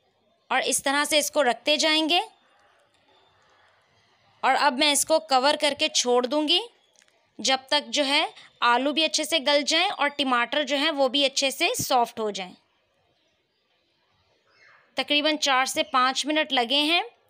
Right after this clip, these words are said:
और देख सकते हैं टमाटर जो हैं वो अच्छे से सॉफ्ट हो चुके हैं। अब इस तरह से मैश करते जाएंगे टमाटरों को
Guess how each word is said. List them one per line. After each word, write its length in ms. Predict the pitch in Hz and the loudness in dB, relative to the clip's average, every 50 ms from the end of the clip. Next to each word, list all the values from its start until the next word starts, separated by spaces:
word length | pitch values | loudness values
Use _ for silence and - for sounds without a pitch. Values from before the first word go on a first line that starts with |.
| _ _ _ _ _ _ _ _ _ _ _ _ - | _ _ _ _ _ _ _ _ _ _ _ _ -2
और 100 | 233 247 | -2 -2
देख 280 | 240 214 269 269 277 269 | -2 0 0 0 0 0
सकते 300 | - 302 294 302 - 302 | -2 -4 -4 -2 -2 -2
हैं 180 | 285 302 339 330 | 0 0 0 0
टमाटर 460 | - 294 269 247 240 233 233 285 294 | -2 0 0 0 0 0 0 -2 -2
जो 120 | - 285 277 | -2 -2 -2
हैं 140 | 269 285 | -2 -2
वो 100 | 294 311 - | 0 0 -2
अच्छे 380 | - - 247 - - 294 294 285 | -2 -2 -4 -2 0 0 0 0
से 200 | - 330 339 403 | 0 0 -2 -2
सॉफ्ट 400 | - - - 254 247 262 - - | -2 0 0 2 2 0 -2 -4
हो 120 | 247 247 247 | -4 -4 -4
चुके 260 | - 294 302 - 320 311 | -4 -6 -4 -2 -2 0
हैं। 200 | 302 330 359 453 - _ - - - - _ - | 0 0 -2 -2 -6 _ -20 -20 -20 -20 _ -2
अब 160 | - 262 233 - | -2 -2 -2 -2
इस 200 | - 277 277 - | -4 -6 -6 -2
तरह 280 | - 277 269 285 294 294 | -4 -2 0 0 -2 -2
से 200 | 285 - 339 349 480 - _ _ _ _ _ _ - 247 | -2 -2 -2 -2 -2 -4 _ _ _ _ _ _ -12 -8
मैश 380 | 233 240 247 254 277 277 - | -4 -2 0 0 0 0 -2
करते 320 | - 339 330 - - 339 339 | 0 -2 -2 0 0 0 0
जाएंगे 400 | - 330 320 320 320 302 330 339 | 2 2 2 2 2 2 0 0
टमाटरों 540 | 330 330 311 302 294 294 302 - 320 330 330 | 0 0 0 0 0 0 -2 -2 -2 -2 0
को 160 | 330 - 349 | 0 0 0